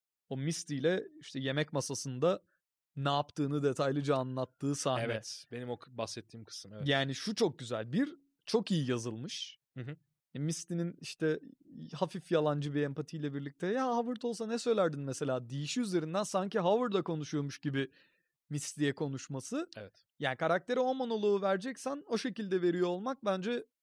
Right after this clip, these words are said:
Speaker 1: güzel dokunuşlardan bir tanesi.
Speaker 2: Evet.
Speaker 1: Bir de yine
Speaker 2: Filmin en iyi sahnesi benim için.
Speaker 1: yönetmenlikle ilgili verilmiş bence en doğru karar. Bütün monolog boyunca Pearl'e kilitli kalıyor ya kamera.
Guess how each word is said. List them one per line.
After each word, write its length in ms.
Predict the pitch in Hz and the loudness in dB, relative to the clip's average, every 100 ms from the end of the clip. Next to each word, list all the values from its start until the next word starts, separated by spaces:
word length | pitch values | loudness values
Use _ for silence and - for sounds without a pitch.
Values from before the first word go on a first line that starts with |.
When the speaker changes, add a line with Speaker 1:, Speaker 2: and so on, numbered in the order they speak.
| _ | _
Speaker 1:
güzel 320 | 156 165 190 | 0 2 4
dokunuşlardan 760 | 160 143 123 - 135 123 120 120 | 2 -4 -10 -8 -6 -4 -6 -8
bir 60 | |
tanesi. 400 | - 123 117 123 | -8 -8 -6 -6
Speaker 2:
Evet. 200 | 311 - _ _ _ _ _ | -6 -10 _ _ _ _ _
Speaker 1:
Bir 340 | 135 214 302 226 | -2 2 2 4
de 140 | 254 | 2
yine 380 | 285 220 202 214 _ _ _ _ | 2 -2 -2 -4 _ _ _ _
Speaker 2:
Filmin 220 | 202 254 | -6 -4
en 80 | 240 | -4
iyi 120 | 196 | -4
sahnesi 360 | - 156 143 139 | -6 -6 -6 -2
benim 60 | |
için. 100 | 147 | 2
Speaker 1:
yönetmenlikle 840 | 165 180 185 196 196 220 - 185 | 4 2 2 0 2 -2 -2 -4
ilgili 500 | - 143 135 135 135 | -2 -4 -6 -4 -2
verilmiş 480 | 135 135 135 131 - | 0 0 -2 -4 -6
bence 240 | 135 135 135 | -6 -2 -2
en 260 | 135 135 131 | -2 -2 0
doğru 240 | 127 120 | -2 -2
karar. 280 | 135 151 294 - _ _ _ _ | -2 -2 -2 -10 _ _ _ _
Bütün 540 | 135 131 175 285 339 294 | -8 -6 -4 -2 -2 0
monolog 440 | 226 208 202 196 | 0 2 2 0
boyunca 720 | 175 175 185 180 170 175 175 - _ _ | 2 2 2 0 2 4 4 2 _ _
Pearl'e 340 | 160 160 247 | 4 4 4
kilitli 280 | - - 185 | -2 -8 -6
kalıyor 300 | 185 170 226 214 | 0 2 4 2
ya 100 | 127 | 0
kamera. 360 | 123 113 113 | -6 -10 -16